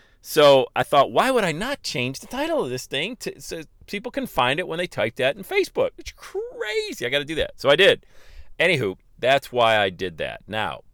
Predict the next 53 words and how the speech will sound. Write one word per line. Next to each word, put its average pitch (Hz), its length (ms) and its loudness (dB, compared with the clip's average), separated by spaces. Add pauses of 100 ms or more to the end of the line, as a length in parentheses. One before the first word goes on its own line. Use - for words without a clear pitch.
back 143 320 2
to 135 180 -10
the - 80 -10
question. 185 640 -2
So 104 120 -6
I 101 80 -2
posted 135 440 -8
in 117 40 -12
the 107 80 -12
group 98 240 -8
yesterday, 95 520 -6 (340)
"Help! 160 480 4 (180)
I 82 60 -10
wanna 120 220 -4
serve 135 280 -4
my 131 140 -2
community 127 540 -6
better. 120 560 2
I 90 60 0
wanna 110 240 -2
give 113 220 -8
you 113 140 -8 (100)
all 127 380 2
the, 98 220 -2 (360)
the - 80 -12
best 131 320 0
free 139 460 -4
advice 113 400 0
I 107 80 0
can 98 140 -10
give 78 160 -12
you, - 100 -20 (180)
okay? 101 380 -4 (320)
Help 160 240 2
me 156 140 -4
help 139 260 2
you 123 320 -4 (140)
make 113 200 0
every 95 140 0
day 85 140 -4
Saturday." 65 400 -8 (440)
And 110 200 0
one 131 100 0
of 170 60 -2
the 165 60 -2
questions 117 420 0
was, 104 160 -2
"Hey, 139 160 0
how 127 160 0
do 139 60 -4
you 135 220 -2
continuously 120 520 -8
find 92 440 -6